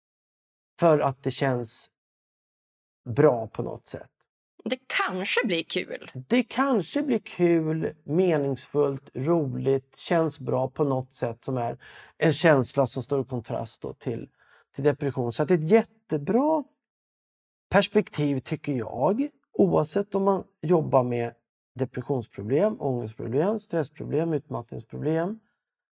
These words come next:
Speaker 1: att tänka i termer av vad behöver jag lägga till snarare än vad behöver jag undvika. Viss-, vissa saker kan jag behöva undvika för att det kan bli för mycket av många saker i livet.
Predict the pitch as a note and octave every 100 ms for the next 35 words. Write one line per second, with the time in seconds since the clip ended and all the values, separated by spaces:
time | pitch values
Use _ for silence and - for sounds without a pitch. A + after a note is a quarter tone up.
0 | _ - D#3 - F3+ C#3+ D3+ D#3 - C3
1 | B2 B2 A2 G#2 G#2+ _ _ _ - A#2
2 | C3+ C3 B2+ B2 A#2+ B2+ C#3+ D3+ - B3
3 | G#2+ - _ _ _ _ _ _ _ -
4 | - D#3+ C#3 C3 C3+ B2 A#2 A2 G2+ G2+
5 | G#2+ C#3+ A#2+ A2 E3 D#3 - C#3+ G#3+ -
6 | G3 G3 G#3 F#3+ E3+ D3 D3+ C#3 C#3 D3
7 | C3 B2 C3 C3+ C3 C3+ C3 C3 B2+ B2
8 | - C3+ F3 - _ - D3 D3 _ _
9 | _ - C#3 C3 A#2+ A#2 B2 C3 B2 A#2
10 | - - A2 A#2 G#2+ G2+ C2+